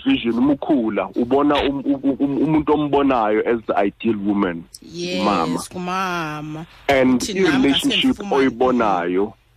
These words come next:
Speaker 1: ubona
Speaker 2: Mhm.
Speaker 1: i-relationship kamama notata.
Speaker 2: Okay, okay.
Speaker 1: And you,
Speaker 2: Ne-
Speaker 1: and you, you, you, you, you, you will either, u-, u-, u-, u-, xa uyijonga, uthi, "Nami ndifuna i-relationship enje,"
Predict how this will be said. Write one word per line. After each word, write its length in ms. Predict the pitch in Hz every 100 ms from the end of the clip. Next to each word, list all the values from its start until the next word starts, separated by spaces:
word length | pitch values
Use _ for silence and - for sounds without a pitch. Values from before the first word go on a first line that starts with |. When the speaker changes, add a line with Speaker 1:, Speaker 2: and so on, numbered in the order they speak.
| _ -
Speaker 1:
ubona 320 | 104 120 127
Speaker 2:
Mhm. 60 | 127
Speaker 1:
i-relationship 460 | 110 110 - 113
kamama 460 | - 117 113 98 92
notata. 560 | 87 80 101 82 - - _ _ _ _ -
Speaker 2:
Okay, 580 | 185 - - 175 151 165 -
okay. 440 | 214 180 - 180 123
Speaker 1:
And 160 | 117
you, 100 | 107
Speaker 2:
Ne- 120 | 98
Speaker 1:
and 220 | 104 110 98
you, 100 | 113
you, 400 | 110 95 107 107 107
you, 140 | 110
you, 240 | 107 107
you, 300 | 101 107 98 104
you 120 | 107
will 200 | 101 107
either, 520 | 123 135 123 107 90 - _ _ _ _
u-, 180 | 135 - -
u-, 140 | -
u-, 420 | - 151 156 139 165
u-, 80 | -
xa 120 | -
uyijonga, 560 | 147 147 117 113 117 101
uthi, 260 | 120 123 110
"Nami 320 | 107 123 120
ndifuna 260 | - 120
i-relationship 520 | 117 98 101 - 113 -
enje," 440 | 117 107 104 143